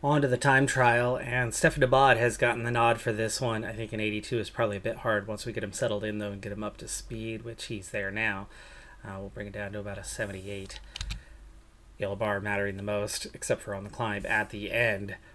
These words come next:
for this individual time trial at the World Championships. Yeah, even that seventy-eight seems to be too much, too fast. He's not keeping up with that.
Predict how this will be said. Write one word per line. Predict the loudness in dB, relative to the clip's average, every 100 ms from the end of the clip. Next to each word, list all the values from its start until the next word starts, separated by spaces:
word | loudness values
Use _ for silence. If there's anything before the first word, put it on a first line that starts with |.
| -16
for | -2 0 2
this | -2 -2
individual | -4 -2 -2 -4
time | -4 -4
trial | -4 -4 -2
at | 2 0 0
the | -2
World | 0 2 0 -4 -6
Championships. | -4 -4 -4 -6 -6 -6 -6 -6 -8 -10 -16 -20 -20 -20 -20 -20 -20 -20 -20 -20 -20 -20 -20 -20 -20 -20 -20 -20 -20 -20 -12
Yeah, | -10 -8
even | -8 -8
that | -8
seventy-eight | -8 -8 -8 -10 -10
seems | -12 -12 -12
to | -12
be | -12 -12 -14 -20 -18 -16 -16 -16 -16 -14 -14 -16 -20 -20 -20 -20 -20 -20 -20 -20 -20 -20 -20 -20 -20 -20 -20 -20 -20 -18 -10
too | -8
much, | -6 -6 -6
too | -6
fast. | -6 -4 -4 -4 -10 -14 -18 -20 -20 -20 -18 -8
He's | -6 -6
not | -8
keeping | -8 -8 -8
up | -6
with | -6
that. | -4 -4